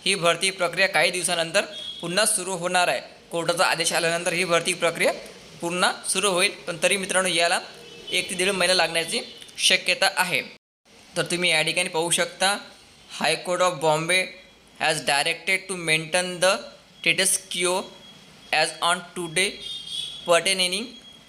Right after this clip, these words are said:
to central recruitment process दोन हजार तेवीस." तर मित्रांनो,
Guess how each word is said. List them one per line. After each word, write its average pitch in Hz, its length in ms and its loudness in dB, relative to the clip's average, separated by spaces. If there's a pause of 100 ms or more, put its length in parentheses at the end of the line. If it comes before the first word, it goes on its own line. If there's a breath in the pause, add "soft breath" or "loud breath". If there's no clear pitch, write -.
(400)
to 170 100 0 (140)
central 165 380 2
recruitment 175 520 -2
process 160 340 2 (560)
दोन 165 140 0
हजार 160 200 4
तेवीस." 151 420 0
तर 156 80 2
मित्रांनो, 170 440 0